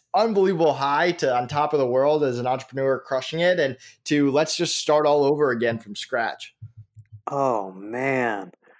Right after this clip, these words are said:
Speaker 2: That's a rough <laughs> day. Uh, so what I gotta know is, did you keep going with your vacation? Did you say, "I'll take care of it when I get back," or were you like, "Nope,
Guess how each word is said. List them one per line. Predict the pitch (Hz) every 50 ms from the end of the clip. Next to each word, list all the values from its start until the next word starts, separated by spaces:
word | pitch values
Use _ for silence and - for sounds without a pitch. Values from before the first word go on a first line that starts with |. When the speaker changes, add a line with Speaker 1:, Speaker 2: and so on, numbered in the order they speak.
| _ _ _ - - _ -
Speaker 2:
That's | - 131 147 180 175
a | - 147
rough | 120 131 147 156 - -
<laughs> | - - - - 220 233 - -
day. | 208 196 175 - 196 190 196 - 233 254 240 269 - - - - 226 247 202 - - - -
Uh, | - 226 254 233 226 - 170
so | - 180
what | 165 180 180
I | 185
gotta | 165 185 170
know | 156 170 175
is, | 160 -
did | - 147 123
you | 120 117
keep | - - 156 131 113
going | 143 135 131 127
with | 123 113
your | 127 123
vacation? | 107 113 101 - 117 123 117 - 113 101
Did | -
you | -
say, | - - 123
"I'll | 113 110 107
take | - 127 123 123
care | - 127 120
of | 117
it | 127
when | 127 127
I | 120 117
get | 120 123 123
back," | 135 139 143 143 143
or | 123
were | 107 117
you | 107 107 117
like, | 113 117 113 113 107 -
"Nope, | 147 190 240 233 233